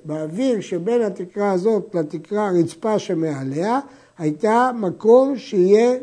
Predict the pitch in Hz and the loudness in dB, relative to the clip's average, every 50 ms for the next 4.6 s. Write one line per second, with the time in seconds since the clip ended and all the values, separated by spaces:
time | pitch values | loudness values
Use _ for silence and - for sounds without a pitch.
0 | - 180 160 156 170 220 226 208 170 147 - - - _ 175 160 190 214 208 185 | -8 -12 -8 2 4 6 6 6 4 2 -2 -8 -16 _ -4 -2 -2 0 0 -2
1 | 180 - - 196 214 220 196 160 170 202 214 185 175 170 202 208 202 196 - - | -4 -4 -6 -6 -4 -4 -4 -2 0 0 0 -2 -2 -4 -4 -2 -2 -4 -6 -6
2 | 220 233 196 160 131 123 127 131 135 131 - - - 113 - _ _ _ _ _ | -4 -2 -2 -2 -4 -6 -12 -16 -16 -18 -18 -20 -20 -20 -20 _ _ _ _ _
3 | _ _ _ 156 185 226 233 240 226 214 196 185 - 214 226 240 233 190 180 202 | _ _ _ 2 4 4 4 4 2 0 -2 -2 -2 -2 -2 0 0 0 2 2
4 | 220 202 180 185 208 208 202 180 - - 175 147 | 0 0 0 -2 -2 -2 -2 -4 -6 -6 -8 -8